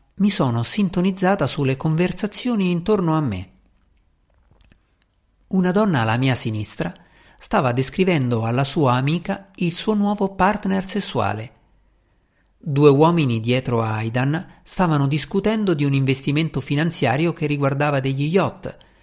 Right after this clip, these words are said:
mentre un uomo seduto alle mie spalle stava dicendo alla sua ragazza che voleva avere rapporti sessuali con altre donne. Lei non sembrava entusiasta dell'idea. "Ehi,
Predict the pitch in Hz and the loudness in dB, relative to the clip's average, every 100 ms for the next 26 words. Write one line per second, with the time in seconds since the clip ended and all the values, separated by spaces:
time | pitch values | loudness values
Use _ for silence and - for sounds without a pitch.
0 | _ - - - 240 226 190 170 180 226 | _ -20 -12 0 0 2 2 2 2 2
1 | 185 139 135 131 143 135 120 123 160 180 | 2 0 0 -2 -2 0 -2 0 -2 -2
2 | - 214 202 160 147 - - - - 247 | -2 -2 0 -2 -4 -14 -20 -10 -6 0
3 | 196 - 131 110 110 117 120 160 123 117 | 0 2 0 0 -2 -2 0 0 0 0
4 | 110 113 - 185 185 196 208 160 135 156 | -4 -6 -6 -6 -4 0 2 2 2 2
5 | 156 147 135 165 160 127 - 156 214 - | 0 0 0 -2 -2 -2 -2 -4 -4 -4
6 | - 151 180 202 220 185 151 - 196 104 | -2 0 0 -4 -4 -2 -2 -4 -2 -2
7 | 92 95 110 _ _ _ _ _ _ _ | -4 -8 -12 _ _ _ _ _ _ _
8 | _ _ _ 139 139 151 113 117 - 139 | _ _ _ -4 0 0 0 -2 -2 0
9 | 127 101 101 107 107 123 - 110 - 113 | 0 0 0 -2 -2 -6 -4 -4 -4 -6
10 | 107 107 107 101 101 - _ _ _ _ | -4 -4 -4 -4 -6 -12 _ _ _ _
11 | _ _ _ _ _ _ _ _ _ _ | _ _ _ _ _ _ _ _ _ _
12 | _ _ _ - 285 147 104 - | _ _ _ -6 -2 -2 -4 -14